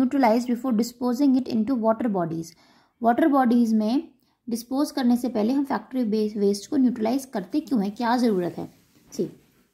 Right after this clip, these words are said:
जो जितना भी फैक्ट्री वेस्ट है, it is mostly what, it is acidic in nature। अब एसिडिक है तो अगर हम उसको ऐसे ही वाटर बॉडीज में डिस्पोज कर देंगे तो what will happen, the quantity of that acid is going to harm the aquatic animals, aquatic life को डिस्टर्ब करेगी। So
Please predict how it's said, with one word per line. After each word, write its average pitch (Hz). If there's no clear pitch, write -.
जो 247
जितना 262
भी 311
फैक्ट्री 247
वेस्ट 208
है, 247
it 233
is 262
mostly 220
what, 240
it 269
is 240
acidic 196
in 277
nature। 311
अब 226
एसिडिक 226
है 294
तो 294
अगर 254
हम 254
उसको -
ऐसे 220
ही 302
वाटर 233
बॉडीज 220
में 233
डिस्पोज 214
कर 214
देंगे 196
तो 240
what 220
will 277
happen, 247
the 240
quantity 247
of 269
that 233
acid 240
is 233
going 226
to 240
harm 202
the -
aquatic -
animals, 170
aquatic 240
life 220
को 277
डिस्टर्ब 254
करेगी। 247
So 311